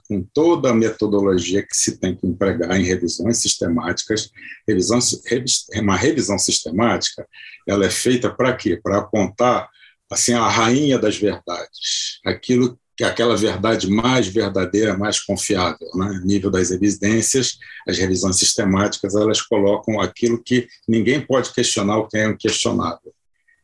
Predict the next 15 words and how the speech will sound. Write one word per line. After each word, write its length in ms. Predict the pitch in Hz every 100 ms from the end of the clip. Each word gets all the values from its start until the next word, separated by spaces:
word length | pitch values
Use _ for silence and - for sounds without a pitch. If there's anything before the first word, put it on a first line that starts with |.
| _
até 240 | - - 120
chegando 400 | - 110 120 127
um 100 | -
pouco 320 | 123 123 127
perto 480 | - 110 120 - 131
do 180 | 120 -
pensamento 600 | 117 - 104 110 107 -
dogmático, 720 | 117 110 101 98 90 - -
né? 100 | 92
Mas 200 | 110 104
isso 200 | 120 -
é 40 | 120
uma 120 | 117
outra 280 | 117 110 113
discussão. 540 | 107 - 117 - -